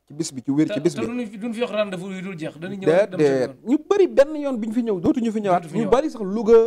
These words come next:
Speaker 1: tey jii am na koo xam ne Portugal la jóge, sangu dem na.
Speaker 2: Dem na. Te day am jàmm.
Speaker 1: Dem na, billaay day wér.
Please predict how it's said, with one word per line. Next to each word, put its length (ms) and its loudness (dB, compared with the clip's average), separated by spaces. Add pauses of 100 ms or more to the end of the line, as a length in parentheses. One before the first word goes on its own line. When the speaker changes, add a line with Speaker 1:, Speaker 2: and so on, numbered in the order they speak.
(440)
Speaker 1:
tey 160 0
jii 100 -2
am 100 -2
na 60 -4
koo 80 -4
xam 80 -4
ne 80 -6
Portugal 440 2
la 80 -2
jóge, 260 -2
sangu 300 -4
dem 200 -2
na. 100 -12 (240)
Speaker 2:
Dem 200 -16
na. 60 -20 (960)
Te 100 -16
day 100 -10
am 100 -8
jàmm. 240 -8
Speaker 1:
Dem 200 -2
na, 140 -4
billaay 400 -2
day 140 2
wér. 140 -6